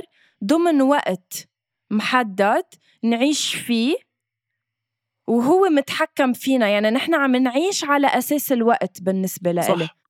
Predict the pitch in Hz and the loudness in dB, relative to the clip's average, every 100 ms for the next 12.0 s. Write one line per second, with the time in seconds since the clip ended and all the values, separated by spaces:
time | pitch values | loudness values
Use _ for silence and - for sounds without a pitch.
0 | _ - 120 151 - 175 135 170 139 127 | _ -8 -4 -4 -2 -2 -2 -2 -2 -2
1 | 139 117 127 107 - - - - 110 120 | -2 -4 -4 -6 -10 -20 -20 -6 -4 -4
2 | 147 170 139 117 165 147 117 - - 185 | -4 -2 -4 -2 -2 -2 -4 -4 -2 0
3 | 151 101 - - - 123 123 117 123 143 | -2 -6 -12 -20 -10 -6 -4 -4 -4 -4
4 | 127 151 _ _ _ - 143 151 135 117 | -6 -8 _ _ _ -6 -6 -2 -4 -4
5 | 127 110 107 110 92 113 127 196 180 131 | -4 -6 -6 -6 -6 -8 -2 -2 0 -2
6 | 131 180 147 - - 120 135 151 117 135 | 0 -2 -2 -6 -8 -6 -4 -4 -4 -4
7 | 127 135 113 117 139 - 117 117 127 151 | -4 -6 -6 -4 -6 -6 -6 -4 -4 -6
8 | _ - - - 160 151 123 160 131 127 | _ -20 -20 -6 -4 -2 -2 -4 -2 -2
9 | 127 123 117 120 120 117 120 117 110 120 | -2 -2 -4 -6 -8 -6 -6 -6 -6 -6
10 | 120 113 - - _ 139 139 123 104 - | -6 -10 -12 -20 _ -2 -2 -6 -8 -6
11 | 120 110 101 98 87 95 90 90 101 92 | -6 -6 -10 -10 -10 -10 -10 -10 -10 -10